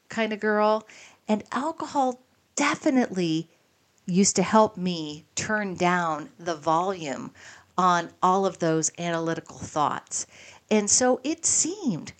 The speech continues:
like I was more fun when I was drinking. I did believe that. What I wasn't considering,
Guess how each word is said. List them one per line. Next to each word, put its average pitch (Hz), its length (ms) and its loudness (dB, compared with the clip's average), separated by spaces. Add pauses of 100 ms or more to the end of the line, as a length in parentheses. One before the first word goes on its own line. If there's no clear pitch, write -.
like 175 320 2
I 170 420 0
was 160 420 -2 (180)
more 190 360 2
fun 247 600 -4 (180)
when 180 260 0
I 160 140 0
was 165 180 0
drinking. 180 500 -6 (180)
I 190 180 8
did 190 300 6
believe 190 360 2
that. - 340 0 (680)
What 220 220 4
I 226 100 8
wasn't 277 440 4
considering, 160 800 -4